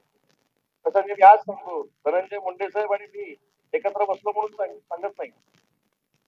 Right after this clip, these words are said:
माझा त्यांचा परिचय वीस बावीस वर्षापूर्वीपासूनचा आहे, परंतु राजकारणाच्या पलीकडे जाऊन एखाद्याच्या मागं ताकद कशी उभी करायची असते, हे जर कोणाकडनं शिकायचं असेल, तर ते धनंजय मुंडे साहेबांकडनं शिकलं पाहिजे, पण त्यांच्यावर आज मी नाराज आहे.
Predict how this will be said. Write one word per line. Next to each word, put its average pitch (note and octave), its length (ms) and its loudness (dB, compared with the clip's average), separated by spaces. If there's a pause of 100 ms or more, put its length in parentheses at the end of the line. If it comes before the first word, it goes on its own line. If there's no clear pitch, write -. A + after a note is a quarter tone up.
(260)
माझा F#3 200 10
त्यांचा G3+ 380 2
परिचय G#3 360 -2
वीस G#3+ 220 -6
बावीस G3+ 300 4
वर्षापूर्वीपासूनचा F3+ 840 -8
आहे, G#2 100 -6 (1040)
परंतु G3 280 0
राजकारणाच्या A3 720 8
पलीकडे G#3 360 0
जाऊन G#3+ 300 6
एखाद्याच्या G#3 480 0
मागं F#3 400 4 (1120)
ताकद - 340 6
कशी - 240 -10
उभी G3 180 -6
करायची F3+ 380 2
असते, F#3+ 220 -12
हे F#3+ 120 -6
जर G3+ 80 -4
कोणाकडनं F3+ 500 -2
शिकायचं E3 420 -4
असेल, D3+ 300 -10
तर - 1400 -20
ते - 120 -8
धनंजय E3+ 380 -6
मुंडे D#3 280 -14
साहेबांकडनं D3 500 -14
शिकलं - 260 -12
पाहिजे, D3 260 -4
पण G3+ 140 -14
त्यांच्यावर D#3 420 0
आज D3 120 6
मी - 120 -20
नाराज A2+ 220 -4
आहे. - 220 -14